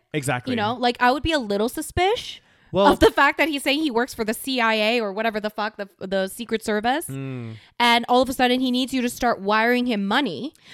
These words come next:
Speaker 2: when apparently he's worth millions of dollars.
Speaker 1: This is the crazy thing, is, like,
Speaker 2: Oh,
Speaker 1: right
Speaker 2: God,
Speaker 1: after
Speaker 2: I
Speaker 1: that
Speaker 2: can't.
Speaker 1: happened,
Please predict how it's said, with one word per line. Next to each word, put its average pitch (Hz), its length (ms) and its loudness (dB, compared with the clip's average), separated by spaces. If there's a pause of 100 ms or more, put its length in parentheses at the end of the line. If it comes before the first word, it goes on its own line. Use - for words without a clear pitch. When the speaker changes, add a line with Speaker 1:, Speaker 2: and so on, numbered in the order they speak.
Speaker 2:
when 269 180 2
apparently 277 600 0
he's 302 280 -2
worth 254 400 0
millions 277 420 0
of 254 80 -8
dollars. 254 520 -2
Speaker 1:
This 151 120 0
is 190 120 -2
the 185 80 -4
crazy 139 400 -2
thing, 147 320 -6
is, 117 180 -8
like, 135 100 0
Speaker 2:
Oh, 285 200 -2
Speaker 1:
right 151 160 4
Speaker 2:
God, 180 140 2
Speaker 1:
after 185 100 -2
Speaker 2:
I 165 40 0
Speaker 1:
that 147 140 0
Speaker 2:
can't. 247 300 2
Speaker 1:
happened, 117 420 -8